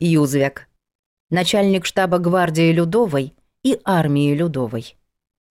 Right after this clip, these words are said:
Это как раз на двадцать третье февраля было. Володю стали тогда готовить к выписке, и он мне сказал: «Тамарочка, вы мне спасли жизнь, и теперь, как честный человек,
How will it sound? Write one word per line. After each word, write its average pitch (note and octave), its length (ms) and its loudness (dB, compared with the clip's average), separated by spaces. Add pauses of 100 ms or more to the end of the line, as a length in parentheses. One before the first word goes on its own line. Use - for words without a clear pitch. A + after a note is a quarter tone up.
(1200)
Это A3+ 240 0
как G3 240 -4
раз A#3+ 340 -2 (220)
на F3 160 0
двадцать F3+ 480 0
третье F3 580 0
февраля E3 480 -2
было. A#2+ 380 -4 (1000)
Володю E3+ 400 0
стали E3+ 320 0
тогда D#3+ 420 -2
готовить D3 500 -4
к - 80 -14
выписке, C#3+ 560 -6 (400)
и C#3+ 120 -4
он D#3+ 180 0
мне G#3+ 140 2
сказал: F#3 540 -2 (600)
«Тамарочка, C3+ 680 -4 (580)
вы D#3 200 0
мне G#3 160 4
спасли E3 480 -2
жизнь, C3+ 500 -4 (560)
и D3+ 120 0
теперь, A3+ 320 0
как G3+ 180 -4
честный A3 320 0
человек, G3+ 580 0